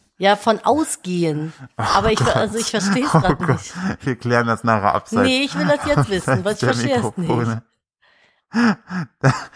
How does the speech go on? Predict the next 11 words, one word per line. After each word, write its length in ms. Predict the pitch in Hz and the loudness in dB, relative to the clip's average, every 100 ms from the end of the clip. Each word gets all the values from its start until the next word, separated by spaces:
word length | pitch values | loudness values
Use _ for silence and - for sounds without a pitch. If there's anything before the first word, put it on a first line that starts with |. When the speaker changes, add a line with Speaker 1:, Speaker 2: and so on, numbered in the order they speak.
| - 147 - | -20 -20 -4
Speaker 2:
Das, 220 | 120 117 | -4 -2
wir 160 | 127 120 | -2 -2
sind 180 | 143 | -4
gerade 380 | 123 117 143 156 | 0 2 4 2
bei 140 | 135 120 | 0 -2
Pippi 480 | - 160 165 160 165 _ - - | -2 -4 -4 -6 -8 _ -20 -14
und 180 | - 120 | -6 -6
Speaker 1:
Ja. 60 | |
Speaker 2:
Kaka. 420 | 160 117 101 82 - 185 | -2 -2 -2 -4 -6 -4
Speaker 1:
Ja. 280 | 170 135 - _ | -2 -4 -8 _
Speaker 2:
So. 340 | - 110 90 | -4 -2 -2